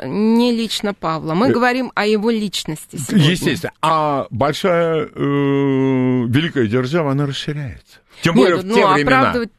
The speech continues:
Speaker 1: нет, объяснить можно, просто здесь вот конкретный вопрос.
Speaker 2: Да, да, да, да.
Speaker 1: Конкретный.
Speaker 2: Да.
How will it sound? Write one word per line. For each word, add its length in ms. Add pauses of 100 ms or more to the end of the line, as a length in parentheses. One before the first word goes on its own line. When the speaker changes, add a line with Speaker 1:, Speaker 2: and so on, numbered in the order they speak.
Speaker 1:
нет, 280
объяснить 500
можно, 320
просто 320
здесь 300
вот 180
конкретный 580
вопрос. 480
Speaker 2:
Да, 300
да, 200
да, 0
да. 120
Speaker 1:
Конкретный. 580
Speaker 2:
Да. 240